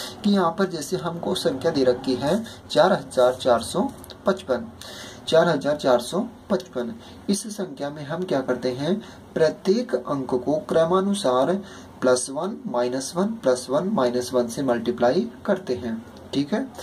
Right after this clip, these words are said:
तो यहाँ पर करेंगे जैसे सबसे यहाँ पर first digits है फ़ोर, फ़ोर को हम multiply करेंगे प्लस वन से, तो प्लस वन से मल्टीप्लाई करेंगे हम किसको? फ़ोर से।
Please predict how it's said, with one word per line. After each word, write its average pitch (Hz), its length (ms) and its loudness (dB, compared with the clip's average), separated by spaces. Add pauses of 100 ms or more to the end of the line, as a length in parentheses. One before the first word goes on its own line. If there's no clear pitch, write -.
(280)
तो 131 60 2
यहाँ 123 220 2
पर 127 160 -2
करेंगे 123 360 2
जैसे 131 420 0 (840)
सबसे 185 500 2 (380)
यहाँ 143 200 2
पर 151 160 -2
first - 380 -2 (220)
digits 135 500 0
है 147 300 2 (380)
फ़ोर, 131 320 4
फ़ोर 175 280 4
को 196 120 0
हम 202 220 0
multiply 127 560 2
करेंगे 131 520 0 (360)
प्लस 170 240 4
वन 117 200 -2
से, 117 200 -2 (640)
तो 131 120 4 (500)
प्लस 139 320 0
वन 131 240 0
से 143 160 -4
मल्टीप्लाई 127 580 2
करेंगे 120 320 0
हम 120 100 -2
किसको? 131 440 0 (420)
फ़ोर 147 340 0
से। 135 200 -4